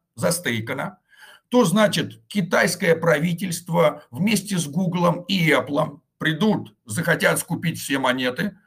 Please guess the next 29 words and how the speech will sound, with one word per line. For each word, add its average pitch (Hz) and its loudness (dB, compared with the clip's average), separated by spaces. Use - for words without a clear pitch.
они 147 -4
больше 160 -2
там 156 0
тридцати - -6
трех 160 -2
монет, 165 2
процентов 165 0
монет 156 -2
не 170 0
скупят, 165 -4
что, - 0
кстати, 156 0
повысит 135 0
цену 123 -2
всех 120 -6
монет 135 -4
стейкеров, - -6
да? 170 2
Ну, 151 -4
то 190 0
есть, 165 0
если 170 0
они 160 0
начнут 160 -4
предлагать 143 0
какие-то - -8
предложения 147 0
и 113 -2
пропозалы, 110 -4